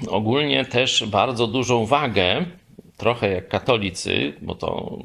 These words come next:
katolicyzm jest zbudowany na, e, myśleniu żydowskim, e, przywiązywali zna-, e, wagę do znaków i cudów, nie? Że, że te,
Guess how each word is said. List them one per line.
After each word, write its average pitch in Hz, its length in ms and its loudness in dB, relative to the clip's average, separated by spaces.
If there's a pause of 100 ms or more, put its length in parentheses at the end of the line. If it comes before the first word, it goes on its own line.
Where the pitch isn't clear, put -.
(500)
katolicyzm 95 680 -2
jest 92 220 -6
zbudowany 95 600 0
na, 85 300 -2 (580)
e, - 120 -10
myśleniu 107 540 2
żydowskim, 110 760 0 (720)
e, 92 160 -2
przywiązywali 110 840 2
zna-, 101 220 -2
e, 104 220 0
wagę 113 340 2
do 107 140 2
znaków 131 460 0
i 120 80 -4
cudów, 107 540 -2 (360)
nie? 101 220 -4
Że, 92 240 -4
że 95 220 -6
te, 95 280 -2